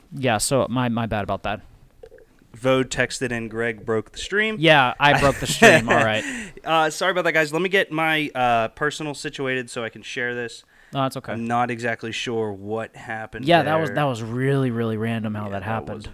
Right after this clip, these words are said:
Speaker 2: wasn't, uh,
Speaker 1: Oh, that's okay. We'll,
Speaker 2: not
Speaker 1: so
Speaker 2: ideal, gentlemen
Speaker 1: Yeah.
Speaker 2: and ladies. Wow, yeah.
Speaker 1: Amazingly, this is what happens on a live show. Technical difficulties happen.
Speaker 2: Yeah, I just hate it 'cause you gotta combine all the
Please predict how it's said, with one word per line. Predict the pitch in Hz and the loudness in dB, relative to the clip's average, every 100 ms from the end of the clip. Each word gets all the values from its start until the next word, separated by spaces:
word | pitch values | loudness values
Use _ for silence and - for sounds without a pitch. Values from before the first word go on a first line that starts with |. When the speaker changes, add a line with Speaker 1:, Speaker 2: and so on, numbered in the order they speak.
| - | -18
Speaker 2:
wasn't, | - | -20
uh, | 101 50 120 - _ _ _ | -18 -20 -20 -20 _ _ _
Speaker 1:
Oh, | 120 | -10
that's | 120 123 | -8 -8
okay. | 120 110 | -8 -8
We'll, | 110 120 107 - - | -6 -6 -8 -16 -16
Speaker 2:
not | 156 190 214 | -4 0 4
Speaker 1:
so | |
Speaker 2:
ideal, | 202 160 143 113 | 2 2 -2 -4
gentlemen | 104 107 107 127 | -6 -10 -6 2
Speaker 1:
Yeah. | 135 | 4
Speaker 2:
and | 113 | 2
ladies. | 98 98 - | -2 -12 -12
Wow, | 131 101 | -10 -10
yeah. | 110 98 95 - | -8 -10 -10 -6
Speaker 1:
Amazingly, | 151 175 190 180 | -4 -2 -2 -2
this | 160 156 | -2 -2
is | - | -2
what | 139 | -4
happens | 135 135 127 | -4 -2 -4
on | 127 | -2
a | 120 | -2
live | 117 110 | -2 -4
show. | - 113 104 - | -4 -4 -6 -8
Technical | 131 120 117 | -12 -10 -8
difficulties | 117 107 120 107 107 | -8 -8 -10 -10 -10
happen. | - 107 - 110 - _ _ | -6 -6 -6 -8 -10 _ _
Speaker 2:
Yeah, | - 156 151 | -12 -4 -4
I | |
just | 135 117 | -4 -6
hate | 120 113 | -6 -6
it | |
'cause | 110 113 | -8 -10
you | |
gotta | 107 101 | -10 -10
combine | - 101 95 101 98 | -12 -14 -12 -12 -12
all | 98 | -14
the | 95 95 | -14 -16